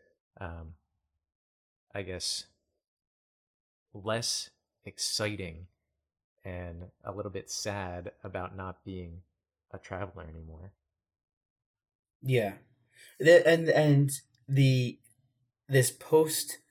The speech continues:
Speaker 2: analyzation of your experiences is massive too.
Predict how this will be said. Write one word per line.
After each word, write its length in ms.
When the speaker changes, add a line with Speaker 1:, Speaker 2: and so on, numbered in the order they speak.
Speaker 2:
analyzation 880
of 240
your 140
experiences 800
is 160
massive 540
too. 260